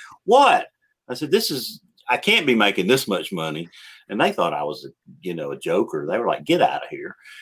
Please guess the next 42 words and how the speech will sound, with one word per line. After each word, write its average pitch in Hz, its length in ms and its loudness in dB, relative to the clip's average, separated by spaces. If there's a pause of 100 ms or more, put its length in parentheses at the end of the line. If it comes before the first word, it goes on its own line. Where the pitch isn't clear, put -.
(160)
You 95 120 -8
know, 92 100 -2
that's 87 220 -2
what 123 200 2
you 127 80 2
make." - 380 -2 (140)
And 170 160 -10
I 185 60 -8
was 180 160 -14
like, - 260 -14 (260)
"Huh, 339 300 -2 (160)
well, 95 140 -2
this 127 180 0
is 110 120 2
not 117 220 4
too 156 160 6
bad." 110 400 2
But 107 140 6
I 120 180 6
did 175 220 6
it - 100 2
for 143 140 -2
five 139 320 4
years 123 220 2
until 110 200 -4
there 110 140 4
was 92 100 2
a 87 60 -6
convergence 104 840 0 (360)
of 104 240 4
this 107 200 -6
little 135 180 0
company 135 440 0
that 98 260 -4
you 107 80 -4
mentioned, 90 560 -4 (460)
Maz, 90 400 -2
the, 85 260 2
uh, 82 220 -6
the 82 100 -4
Weather 87 300 2
Source. 80 600 -6